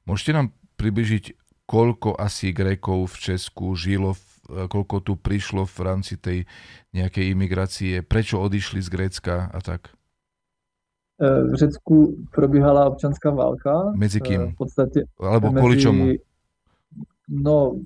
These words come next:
Speaker 2: byla to v podstatě, eh, to bychom museli jít hodně do,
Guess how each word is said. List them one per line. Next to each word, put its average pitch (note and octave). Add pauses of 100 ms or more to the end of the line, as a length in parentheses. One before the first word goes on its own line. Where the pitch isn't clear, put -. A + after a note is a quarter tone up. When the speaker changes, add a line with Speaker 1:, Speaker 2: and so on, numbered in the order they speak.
Speaker 2:
byla C#3+
to D3
v D3+
podstatě, D3 (840)
eh, C2 (920)
to -
bychom C#3+
museli D3
jít D3+
hodně D3
do, D3